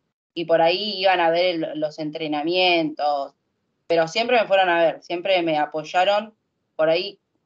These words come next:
como dije antes, que por ahí había un partido aburrido, igualmente iban a verlo, porque, nada, les, les re gusta ver los partidos. Aparte, poner mi papá saca fotos también,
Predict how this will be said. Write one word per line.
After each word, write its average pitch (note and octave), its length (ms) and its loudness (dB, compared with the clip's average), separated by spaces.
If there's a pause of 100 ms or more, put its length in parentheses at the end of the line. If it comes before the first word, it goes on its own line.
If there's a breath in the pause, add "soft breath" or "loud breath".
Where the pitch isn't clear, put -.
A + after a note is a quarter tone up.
como E3+ 220 0
dije G3 280 -2
antes, G3 320 0
que D#3 300 -4
por D#3+ 120 0
ahí E3+ 180 2
había G3 200 2
un G3 80 -2
partido F3+ 380 0
aburrido, F3+ 560 0
igualmente F3+ 600 -4
iban E3+ 260 -2
a D3 100 -2
verlo, F3 540 0 (720)
porque, C#3+ 760 -6
nada, D#3+ 220 0
les, C#3+ 400 -10
les D3 200 -6
re E3 200 -2
gusta F3+ 320 0
ver D3 120 0
los D#3 140 -4
partidos. D3+ 640 -2
Aparte, D#3+ 300 0
poner E3+ 180 0
mi E3 100 -2
papá E3 440 2
saca F3 340 -2
fotos E3+ 420 0
también, D#3+ 680 -2